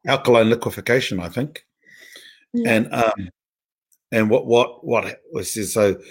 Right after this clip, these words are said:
Speaker 1: what are the key points? The wairua, you tuku the wairua.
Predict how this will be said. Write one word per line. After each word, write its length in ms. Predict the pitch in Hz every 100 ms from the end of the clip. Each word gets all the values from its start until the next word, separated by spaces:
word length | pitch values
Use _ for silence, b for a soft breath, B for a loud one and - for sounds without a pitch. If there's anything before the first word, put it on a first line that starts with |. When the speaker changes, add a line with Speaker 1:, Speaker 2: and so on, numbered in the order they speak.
| B B
Speaker 1:
what 160 | 113 113
are 60 |
the 80 | 101
key 180 | 101 131
points? 600 | 113 113 107 - - - -
The 80 |
wairua, 680 | 92 117 131 131 135 127 110
you 140 | 98 95
tuku 340 | - 147 135
the 100 | 107
wairua. 600 | 95 107 110 107 107 113